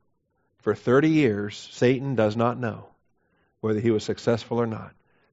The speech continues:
Satan does not know. Satan's not omniscient. Satan doesn't know these things. If Satan would have known that it failed,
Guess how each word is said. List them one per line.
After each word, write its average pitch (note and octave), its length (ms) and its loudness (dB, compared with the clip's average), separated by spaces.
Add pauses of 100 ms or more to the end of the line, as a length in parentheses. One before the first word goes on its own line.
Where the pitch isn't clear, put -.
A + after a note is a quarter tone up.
Satan B2 460 4
does A#2+ 240 6
not C3 180 2
know. G#2+ 140 0
Satan's C#3 340 -2
not A2+ 140 0
omniscient. G2 560 -8
Satan C#3+ 220 -4
doesn't G#2+ 240 -4
know G2 160 -8
these F#2 220 -12
things. A2 300 -14 (280)
If C#3 140 8
Satan F#3+ 320 8
would D#3+ 120 12
have B2 100 10
known D#3 280 8
that D3 100 8
it A2+ 140 2
failed, E3+ 580 8